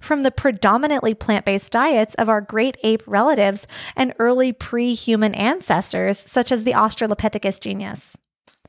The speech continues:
From a biochemical perspective, the shift towards a diet rich in animal foods had profound implications for human health and development.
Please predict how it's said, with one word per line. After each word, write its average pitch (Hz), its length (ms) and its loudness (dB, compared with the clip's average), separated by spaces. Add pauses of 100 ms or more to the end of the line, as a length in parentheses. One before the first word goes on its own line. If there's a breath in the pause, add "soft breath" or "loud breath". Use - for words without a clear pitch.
(500 loud breath)
From 285 140 2
a 269 80 4
biochemical 247 640 2
perspective, 302 800 0 (160)
the 247 160 2
shift - 420 0
towards 220 420 0
a 214 60 0
diet 202 420 0
rich 220 360 -4
in 220 160 -6
animal 214 320 0
foods 320 360 -2 (260 loud breath)
had - 220 -2
profound 269 640 2
implications 214 640 -2
for 202 140 -4
human 190 400 -2
health 170 280 0
and 190 140 -2
development. 208 600 0